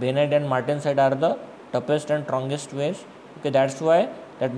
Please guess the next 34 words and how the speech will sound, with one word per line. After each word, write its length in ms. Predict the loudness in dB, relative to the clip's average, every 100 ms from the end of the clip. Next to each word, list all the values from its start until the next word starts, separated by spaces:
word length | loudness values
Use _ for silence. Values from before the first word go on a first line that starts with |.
| -2
microstructural 720 | 0 -2 -2 -6 -2 -2 -2
changes 580 | -4 -2 -2 -4 -4 -14 -4
from 240 | 0 0 0 0
bainite 360 | 2 2 0 -4 -18 -20 -6
to 120 | -2 2
very 180 | 2 2
fine 280 | 2 2 2
perlite, 420 | 0 2 2 0
and 220 | -6 -6 0
perlite 360 | 2 4 2
is 140 | 0 -4
the 100 | -4 0
soft 260 | -2 -2
phase 180 | -4 -2 0
that 160 | 0
is 80 | 0 -4
required 340 | -2 2 2 4
for 120 | 2 6
wire 160 | 6 6
drawing 240 | 4 2
process. 400 | -2 -2 -4 -8 -14 -20 -12 -6
Okay, 160 | -4 -6 -10 -18 -6
perlite 380 | 0 4 4 4 0 -12 -6
depending 440 | -4 0 0 0 0
upon 240 | 2 2 0
the 40 | 0 -2
temperature 420 | -2 -4 -2 2 2
of 100 | 0
the 80 |
transformation. 840 | -2 -2 -2 -2 -2 -2 -6 -8 -10 -12 -20 -20 -20 -20 -20 -20 -20 -20 -14 -8
Okay, 220 | -4 -4 -4 -12 -20 -20 -20 -16 -4
the 120 | -2 -2 -4
structure 440 | -4 -4 -2 -2 0
has 240 | -2 -4